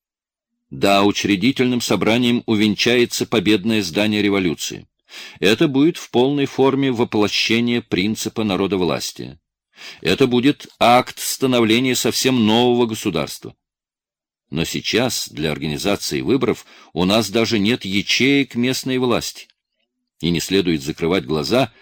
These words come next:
нации России явятся в собрание не дружной толпой,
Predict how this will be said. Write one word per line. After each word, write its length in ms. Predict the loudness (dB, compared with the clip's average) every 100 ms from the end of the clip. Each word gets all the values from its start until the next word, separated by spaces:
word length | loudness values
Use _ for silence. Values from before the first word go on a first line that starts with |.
| _ _
нации 800 | -2 2 4 4 2 2 4 4
России 580 | 4 2 0 0 2 4
явятся 580 | 2 2 4 2 0 -4
в 60 |
собрание 540 | -2 -2 0 0 0 2
не 160 | 2
дружной 560 | 2 2 2 0 -2 -2
толпой, 640 | 0 0 2 0 0 -2